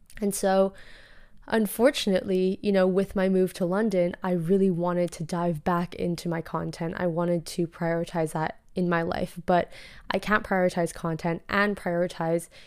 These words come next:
you know, lifting and prioritize creating a community and prioritize school. So what I've learned in this autumn quarter, especially because my school, like, the content that I'm learning right now, I've learned a lot in undergrad, and I was very lucky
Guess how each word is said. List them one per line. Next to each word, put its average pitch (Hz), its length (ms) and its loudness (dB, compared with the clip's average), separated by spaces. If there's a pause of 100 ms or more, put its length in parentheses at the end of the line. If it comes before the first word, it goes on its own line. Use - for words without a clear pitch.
you 190 120 0
know, 175 120 4
lifting 170 560 2
and 214 240 0
prioritize 180 640 0
creating 165 340 -2
a 165 40 -2
community 160 640 -2
and 190 240 2
prioritize 165 460 -2
school. - 480 -8 (460)
So 175 480 4
what 196 200 2
I've 196 160 6
learned 208 460 4
in 185 240 0
this 175 260 0
autumn 185 280 2
quarter, 170 360 0
especially 165 720 -2 (240)
because 185 300 2
my 175 160 4
school, 202 360 2
like, 175 340 2
the 185 60 -2
content 196 540 -4
that 185 80 -4
I'm 175 220 0
learning 170 320 0
right 208 180 -2
now, 220 320 0
I've 185 220 0
learned 170 500 0
a - 80 0
lot 160 540 0
in 175 160 -4
undergrad, 170 600 2
and 180 120 -2
I 170 80 2
was 165 160 0
very 175 200 2
lucky 165 560 -2